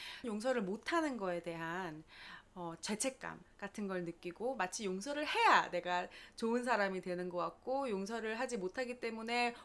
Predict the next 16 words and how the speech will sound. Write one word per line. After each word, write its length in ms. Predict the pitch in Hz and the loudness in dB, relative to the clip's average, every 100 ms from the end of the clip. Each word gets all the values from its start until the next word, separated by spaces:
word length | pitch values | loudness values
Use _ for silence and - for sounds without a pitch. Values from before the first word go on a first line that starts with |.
| - | 6
원래 300 | 240 302 320 | 8 8 6
기분 300 | 247 220 240 | 2 0 2
나빴던 640 | 190 - 233 233 214 208 | 2 2 0 2 -2 2
거 220 | 202 202 | 4 4
그 320 | - 226 226 | 2 -2 -2
위에 300 | 196 202 226 | 0 4 4
용서 320 | 226 208 247 269 | 4 6 6 6
못하는 420 | 202 - 269 247 | 4 2 0 2
거에 200 | 220 214 | 2 4
대한 180 | 202 196 | 2 0
죄책감, 760 | 220 240 240 185 185 285 359 - | -2 -4 0 4 6 6 2 4
예, 260 | 202 190 208 | 4 4 0
이 200 | 214 190 | -4 -4
두 180 | 254 254 | -2 6
배가 460 | 320 302 170 165 | 8 8 2 0
돼서 480 | 190 185 190 180 | -2 0 2 2